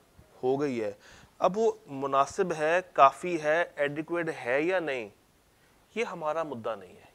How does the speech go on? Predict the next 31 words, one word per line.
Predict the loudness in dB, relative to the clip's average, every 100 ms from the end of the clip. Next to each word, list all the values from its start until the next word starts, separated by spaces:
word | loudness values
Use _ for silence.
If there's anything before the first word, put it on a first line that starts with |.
| -12
ये | -10 -8 -8
इसका | -6 -4
मुद्दा | -4 -4 -4
नहीं | -6 -10
है। | -18 -20 _ _ _ _ _ _ _ -20
ये | -20 -8
court | 0 0 0
ने | -2
फैसला | 0 -2 0 -2
करना | -4 -6
है | -8 -10 -20 -20 -18 -10
कि |
मौके | -8 0 0 0 -2
की | -2
मुनासिबत | -2 0 -2 -2 -6 -6
को | -8
देखते | -8 -8 -8
हुए | -6 -6 -8 -12 _ -20 _ -10
उसको | -10 -4
मैं | -2 0
एडिक्वेट | -2 -4 -4 -6 -4
मानूँ | -4 -4 -6
या | -2 -2 -2 -6 _ _ _ _
ना | -10 -10
मानूँ। | -10 -20 _ _ _ _ _ _ _ _ _ _ _ -10
Number | -6 -4
टू, | -4 -6 _ _ _ _ _ _ _ -20
zero | -18 -10 -6 -4
नहीं | -6 -8
होनी | -12 -16
चाहिए, | -20 -20 -20